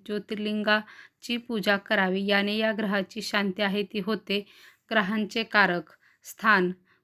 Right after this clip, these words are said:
कोणकोणते आहेत, तर सूर्य, चंद्र, मंगळ, बुध, बृहस्पती, शुक्र, शनी, राहू, केतू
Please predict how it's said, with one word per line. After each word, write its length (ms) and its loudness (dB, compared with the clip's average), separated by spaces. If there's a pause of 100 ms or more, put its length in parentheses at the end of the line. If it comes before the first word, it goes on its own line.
कोणकोणते 460 -4
आहेत, 240 2 (140)
तर 140 0 (280)
सूर्य, 560 0 (140)
चंद्र, 460 0 (240)
मंगळ, 580 0 (460)
बुध, 360 -2 (300)
बृहस्पती, 840 -4
शुक्र, 600 -4
शनी, 540 -2
राहू, 440 2 (100)
केतू 460 -6